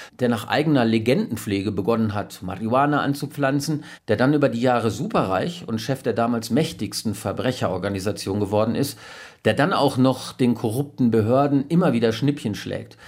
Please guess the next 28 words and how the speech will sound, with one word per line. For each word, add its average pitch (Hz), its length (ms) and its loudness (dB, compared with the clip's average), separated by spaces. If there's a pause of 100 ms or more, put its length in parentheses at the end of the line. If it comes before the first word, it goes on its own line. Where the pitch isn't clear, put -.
(180)
Das 135 120 -4
ist 135 120 -6
einfach 143 260 0
der 139 140 0
Stoff, - 400 -2
aus - 180 -8
dem 131 180 2
sich 113 320 -4
Mythen 143 360 2
stricken 170 400 -2
lassen 175 380 2 (420)
oder 127 180 4
eben 127 160 2
auch 107 140 0
sehr 127 180 4
populäre 120 640 0
Fernsehserien 120 1040 0
oder 104 180 0
Lieder 117 500 2
über 107 140 -2
das 110 180 0
Gangsterleben. 92 840 -2 (580)
Die 110 60 0
blutrünstigen, 127 800 2
brutalen 120 500 0
Verbrechen 135 560 2
seines 110 300 2
Kartells, 123 560 0